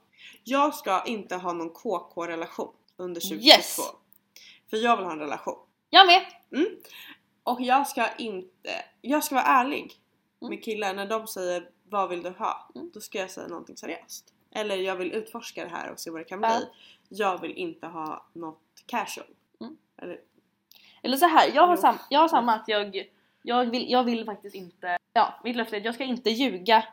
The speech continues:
Speaker 1: Mm.
Speaker 2: När ki-, alltså, jag kan inte heller, men jag kommer förmodligen inte säga, "Hej, jag har en relation." Då kommer
Speaker 1: Nej.
Speaker 2: de ju springa, liksom.
Speaker 1: Men säg, "Jag vill utforska det här."
Speaker 2: Ja, jag
Speaker 1: Se
Speaker 2: kommer
Speaker 1: vad det
Speaker 2: inte
Speaker 1: kan bli.
Speaker 2: säga så här, "Det här är bara för sex."
Speaker 1: Ja.
Speaker 2: Jag kommer f-, ta-, jag kommer snacka runt det. Alltså, men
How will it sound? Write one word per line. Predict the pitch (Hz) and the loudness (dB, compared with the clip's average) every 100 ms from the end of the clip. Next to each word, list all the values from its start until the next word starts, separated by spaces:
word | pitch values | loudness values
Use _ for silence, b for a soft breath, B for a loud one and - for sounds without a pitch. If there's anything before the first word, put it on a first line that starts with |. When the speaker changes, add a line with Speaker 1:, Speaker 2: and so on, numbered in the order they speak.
| _ | _
Speaker 1:
Mm. | 269 254 240 - _ | -8 -8 -8 -16 _
Speaker 2:
När | 208 | -10
ki-, | - 214 | -6 -4
alltså, | 208 202 - _ _ _ _ | -4 -6 -10 _ _ _ _
jag | 220 | -4
kan | 226 | 0
inte | 254 | 2
heller, | 285 240 - | 2 2 -2
men | |
jag | 202 - | -6 -6
kommer | - 233 | 0 0
förmodligen | 240 226 214 | 2 0 -2
inte | 202 | 2
säga, | 208 190 - _ | 4 4 4 _
"Hej, | - 247 | -4 -2
jag | 233 | -2
har | |
en | 247 | -2
relation." | 226 - 240 180 190 | -4 -4 -6 -6 -10
Då | 208 | -8
kommer | 214 | -4
Speaker 1:
Nej. | 180 | -4
Speaker 2:
de | 185 | -6
ju | 185 _ | -12 _
springa, | _ 208 202 208 - _ _ | _ -12 -10 -12 -14 _ _
liksom. | - 254 | -4 -2
Speaker 1:
Men | 269 | -2
säg, | 226 | -2
"Jag | 214 | -2
vill | 220 | -2
utforska | 247 247 247 247 220 | -4 -6 -8 -8 -8
det | 175 | -4
här." | - | 4
Speaker 2:
Ja, | 285 | 4
jag | - 240 | 6 6
Speaker 1:
Se | |
Speaker 2:
kommer | 285 277 | 8 8
Speaker 1:
vad | |
det | 285 | 6
Speaker 2:
inte | 262 226 | 2 2
Speaker 1:
kan | |
bli. | 254 | 4
Speaker 2:
säga | 214 | 4
så | 214 | 6
här, | 180 - _ _ - | 2 2 _ _ -6
"Det | |
här | 185 180 | -2 0
är | |
bara | 180 170 | 0 -2
för | 170 | -4
sex." | 170 - - - - | -10 -10 -10 -10 -8
Speaker 1:
Ja. | 220 - _ | -8 -10 _
Speaker 2:
Jag | - 208 | -2 2
kommer | 220 208 185 | 4 2 0
f-, | - - - | -6 -20 -16
ta-, | 214 - | -8 -2
jag | 190 | -2
kommer | 196 175 | -2 -8
snacka | - 180 180 | -8 -10 -6
runt | 175 175 - | -8 -8 -8
det. | - - _ - | -10 -10 _ -4
Alltså, | 190 180 | -2 0
men | 175 | -2